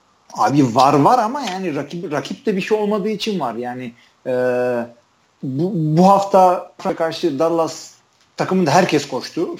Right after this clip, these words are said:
<laughs> Yani önüne gelen koştu. Beş altı kişiye şans verdiler. Burada da o da koşar, bu da koşar. Chris Ivory de koşar, Yeldon da koşar. Ee, işte Bortles bir anda sanki üçüncü overall draft edilmiş gibi oynar falan.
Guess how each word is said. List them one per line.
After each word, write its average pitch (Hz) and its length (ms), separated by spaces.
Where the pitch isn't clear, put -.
<laughs> 131 160
Yani 135 340
önüne 170 240
gelen 135 260
koştu. 131 340
Beş 135 160
altı 139 220
kişiye 139 420
şans 123 300
verdiler. 156 340
Burada 170 340
da 294 220
o 240 140
da 185 100
koşar, 208 360
bu 208 100
da 185 100
koşar. 120 300
Chris 156 240
Ivory 170 300
de 143 120
koşar, 110 300
Yeldon 139 440
da 135 60
koşar. - 400
Ee, 113 400
işte 131 320
Bortles 147 600
bir 160 100
anda 143 500
sanki 143 340
üçüncü 151 360
overall 143 540
draft 143 240
edilmiş 135 300
gibi 135 160
oynar 113 320
falan. 123 320